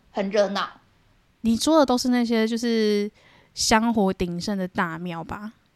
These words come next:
Speaker 1: 嗯，嗯，嗯。
Speaker 2: 但，但是很多路上是那种，就是像你刚刚讲的
Speaker 1: 啊，我知道你说的是小，
Speaker 2: 庄严。
Speaker 1: 小的宫庙，是不是？
Speaker 2: 对，
Speaker 1: 就
Speaker 2: 对，对，对，对，对。
Speaker 1: 加九门活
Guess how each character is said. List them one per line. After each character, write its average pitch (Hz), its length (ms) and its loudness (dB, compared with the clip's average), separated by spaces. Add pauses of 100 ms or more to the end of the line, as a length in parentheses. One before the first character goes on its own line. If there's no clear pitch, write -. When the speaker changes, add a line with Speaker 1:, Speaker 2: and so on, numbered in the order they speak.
(100)
Speaker 1:
嗯， 240 300 2
嗯， 220 200 -4 (120)
嗯。 226 240 -4 (200)
Speaker 2:
但， - 160 -10
但 330 160 2
是 339 140 4
很 214 240 2
多 220 300 2
路 233 260 2
上 214 240 -2
是 214 120 -4
那 202 120 -4
种， 190 340 -8
就 226 100 -8
是 214 300 -4
像 208 220 -6
你 180 40 -8
刚 190 120 -8
刚 180 100 -6
讲 302 120 0
的 330 40 2
Speaker 1:
啊， - 20 2
我 320 120 2
知 311 100 -4
道 381 180 6
你 302 120 -2
说 349 180 2
的 339 140 4
是 349 80 0
小， 247 340 -4
Speaker 2:
庄 208 60 -10
严。 - 80 -20
Speaker 1:
小 214 340 -6
的 214 140 -6
宫 226 340 -4
庙， 233 480 -6
是 - 160 -20
不 233 80 -18
是？ 247 60 -16 (400)
Speaker 2:
对， 254 180 4
Speaker 1:
就 247 60 -6
Speaker 2:
对， 247 160 4
对， 220 180 4
对， - 0 -
对， 208 140 0
对。 - 0 -
Speaker 1:
加 196 280 2
九 180 80 2 (180)
门 233 380 -12 (120)
活 - 80 -16